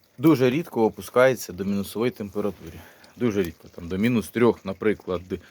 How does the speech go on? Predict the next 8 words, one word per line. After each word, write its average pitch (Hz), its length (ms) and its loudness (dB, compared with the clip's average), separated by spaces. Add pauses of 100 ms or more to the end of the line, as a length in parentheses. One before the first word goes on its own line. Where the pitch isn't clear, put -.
десь 101 240 0
в 82 40 -16
горах. 98 540 2 (1900)
Е, 90 280 -4 (1200)
такий 165 300 2
звір, 143 260 2
як 131 140 2
нутрія, 120 560 -2